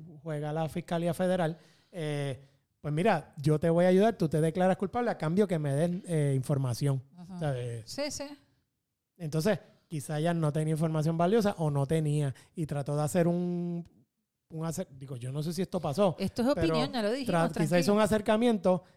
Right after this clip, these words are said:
Speaker 1: y se lo negaron, ¿sabes?
Speaker 2: Ok.
Speaker 1: Y le
Speaker 2: Sí,
Speaker 1: dijeron,
Speaker 2: sí,
Speaker 1: Mira,
Speaker 2: sí, le dijeron, "No, para allá no".
Speaker 1: para allá no. Segundo, puede ser que simplemente ella cree en su inocencia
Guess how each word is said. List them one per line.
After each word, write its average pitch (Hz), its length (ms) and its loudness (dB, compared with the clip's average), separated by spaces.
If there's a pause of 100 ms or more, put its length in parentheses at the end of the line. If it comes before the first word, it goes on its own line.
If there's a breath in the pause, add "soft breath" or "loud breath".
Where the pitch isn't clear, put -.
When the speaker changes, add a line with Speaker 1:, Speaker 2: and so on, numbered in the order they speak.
(460 soft breath)
Speaker 1:
y 151 240 0
se 151 140 0
lo 139 140 2
negaron, 127 440 -4 (140)
¿sabes? 160 240 2
Speaker 2:
Ok. - 20 -4
Speaker 1:
Y - 20 -2 (160)
le 175 60 -8
Speaker 2:
Sí, 151 100 -4
Speaker 1:
dijeron, 147 180 0
Speaker 2:
sí, 147 60 0
Speaker 1:
Mira, 143 120 -2
Speaker 2:
sí, 247 220 -6
le 226 140 -6
dijeron, 202 380 -6
"No, 175 140 -8
para 175 140 -6
allá 170 160 -6
no". 151 240 -12
Speaker 1:
para 170 120 -4
allá 165 160 4
no. 131 140 -2 (520 soft breath)
Segundo, 220 560 4
puede 175 260 6
ser 214 220 2
que 185 320 2
simplemente 165 540 0
ella 175 200 2
cree 156 200 2
en 156 80 2
su 170 100 0
inocencia 185 640 2